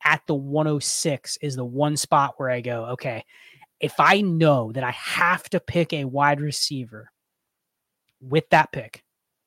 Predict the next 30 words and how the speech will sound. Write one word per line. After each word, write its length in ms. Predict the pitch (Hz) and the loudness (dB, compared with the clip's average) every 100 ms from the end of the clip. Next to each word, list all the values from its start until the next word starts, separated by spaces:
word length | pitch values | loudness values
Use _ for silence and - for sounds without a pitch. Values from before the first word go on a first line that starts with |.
| _ _ _ 135 - | _ _ _ -10 0
that's 320 | 143 160 - | 2 2 0
where 140 | 170 | 2
I'm 140 | 156 143 | 2 2
getting 340 | 147 147 143 | 0 0 -2
a 100 | 123 | -6
little 300 | 127 139 139 | -6 -4 -4
bit 300 | 135 135 - | -4 -8 -8
leery 500 | 127 139 139 135 123 | -8 -4 -4 -4 -6
of 140 | 123 | -8
using 380 | 127 131 123 120 | -6 -6 -6 -8
a 40 | 117 | -8
one 220 | 123 131 | -4 -4
oh 80 | 127 | -2
five 340 | 147 131 123 | -2 -2 -4
or 80 | 120 | -6
one 160 | 120 | -8
oh 80 | 120 | -8
six 320 | 117 123 - | -8 -8 -10
on 120 | 117 113 | -14 -14
a 40 | |
receiver. 420 | 110 - 113 - 123 | -8 -8 -8 -16 -8
And 80 | 131 | -4
I 60 | |
say 200 | - 165 | 0 2
one 200 | 165 165 | 4 6
oh 80 | 160 | 4
six 420 | - 185 202 - - - - _ | 4 0 0 -6 -8 -20 -20 _
because 260 | 143 160 143 | 0 0 0
for 160 | - | -2
me, 440 | 131 147 175 196 | -4 0 0 0